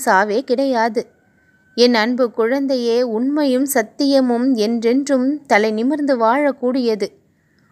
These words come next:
உன்னுடைய வாழ்க்கை மிகப்பெரிய வெற்றியை அடையக்கூடிய நேரம் வந்து விட்டது.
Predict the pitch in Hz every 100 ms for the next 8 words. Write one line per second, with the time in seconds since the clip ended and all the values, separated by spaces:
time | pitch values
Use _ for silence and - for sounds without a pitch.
0 | _ 208 214 202 247 277 233 220 254 277
1 | 247 247 233 226 208 208 269 294 226 220
2 | 214 285 262 226 254 202 214 208 202 285
3 | 294 233 220 285 262 226 247 240 214 208
4 | 240 196 -